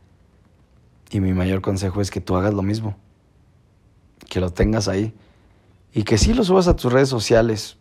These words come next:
pero para que algún día, después de tiempo, lo veas de nuevo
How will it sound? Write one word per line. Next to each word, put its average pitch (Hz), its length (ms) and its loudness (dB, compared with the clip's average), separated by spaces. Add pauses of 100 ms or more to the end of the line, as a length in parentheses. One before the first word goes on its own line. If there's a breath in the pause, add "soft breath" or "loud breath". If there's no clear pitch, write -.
(120)
pero 90 540 -2 (400)
para 87 220 -2
que - 120 -4
algún 104 240 0
día, 151 260 6
después 104 340 -4
de 107 100 -2
tiempo, 123 360 -2
lo 92 380 -2 (260)
veas 101 260 2
de 113 80 0
nuevo 107 440 0